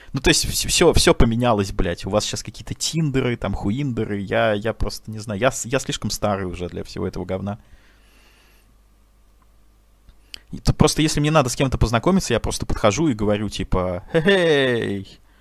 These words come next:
давай ты у меня отсосёшь. Не хочешь? А у меня есть двадцать долларов. А, а, а?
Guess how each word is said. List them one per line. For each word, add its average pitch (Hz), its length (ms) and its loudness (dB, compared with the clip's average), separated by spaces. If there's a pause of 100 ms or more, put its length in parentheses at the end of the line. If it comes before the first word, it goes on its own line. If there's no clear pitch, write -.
(520)
давай 147 300 4
ты - 100 2
у 110 40 4
меня 107 200 0
отсосёшь. - 600 -8
Не 127 100 -2
хочешь? 208 420 2
А 139 100 -2
у 180 40 -2
меня 135 160 -4
есть 101 120 -4
двадцать 101 280 -4
долларов. 117 340 -2 (100)
А, 143 220 -4
а, 147 200 -6
а? 160 140 -4